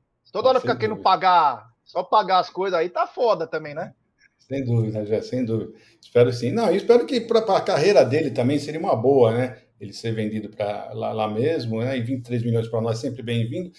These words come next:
Speaker 2: E teve um papinho aí que o pessoal tá falando que ele ia ser trocado pelo Danilo. Meu, acho que não, não tem esse, essa, esse cabimento isso daí. Primeiro que ele, ele, né, tem, tem futuro ainda lá na, na Europa, tem mercado na Europa,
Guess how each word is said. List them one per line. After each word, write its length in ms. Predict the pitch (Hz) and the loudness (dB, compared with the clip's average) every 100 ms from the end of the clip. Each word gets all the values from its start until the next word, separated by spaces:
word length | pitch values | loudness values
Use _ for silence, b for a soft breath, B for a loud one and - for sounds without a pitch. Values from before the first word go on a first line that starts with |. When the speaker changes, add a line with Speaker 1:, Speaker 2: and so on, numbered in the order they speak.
| b b | b b
Speaker 2:
E 60 | - | -2
teve 200 | 196 196 | 2 2
um 100 | 190 | 4
papinho 400 | 175 147 165 160 | 4 2 0 -2
aí 80 | 147 | -2
que 80 | |
o 40 | - | -2
pessoal 340 | 143 117 139 | -4 2 2
tá 120 | 139 123 | 4 0
falando 240 | 135 127 | -2 -4
que 80 | 131 | -2
ele 80 | 127 | -2
ia 40 | |
ser 160 | 120 117 | -2 -4
trocado 400 | 117 117 123 120 | -4 0 0 0
pelo 220 | 127 120 | -4 -2
Danilo. 500 | 117 110 139 160 123 | -2 -2 -2 -2 -2
Meu, 540 | 135 143 120 175 190 - | -2 -4 -4 -10 -18 -8
acho 220 | 151 151 | -8 -8
que 100 | 185 | -12
não, 240 | 190 135 117 - b b b | -12 -10 -12 -18 b b b
não 280 | - 165 - | -16 -14 -8
tem 160 | - 196 | -2 2
esse, 360 | 151 113 127 123 | 2 2 0 0
essa, 320 | 120 131 127 | 2 0 0
esse 220 | 117 - | -4 -10
cabimento 540 | 117 131 117 120 120 117 | 2 4 4 2 2 -2
isso 140 | - | -2
daí. 200 | 117 - - - | 2 2 2 -10
Primeiro 360 | - 190 247 277 | -2 6 6 6
que 120 | 233 | 4
ele, 260 | 226 226 190 | 4 4 8
ele, 400 | 202 247 202 139 | 12 12 10 8
né, 200 | 143 170 147 | 4 2 0
tem, 360 | 120 165 175 165 | -4 -2 -2 -4
tem 200 | - 175 | -8 -10
futuro 420 | 170 165 - 196 | -8 -12 -8 0
ainda 280 | 160 151 143 | 2 4 6
lá 160 | 135 135 | 6 4
na, 240 | 127 120 b b - | 2 -2 b b 0
na 60 | |
Europa, 380 | 117 113 151 131 | 4 8 6 6
tem 160 | - 143 | -2 0
mercado 500 | 127 110 127 127 117 | 0 2 2 2 2
na 120 | 107 | 0
Europa, 540 | 104 110 143 120 113 | 0 4 4 4 0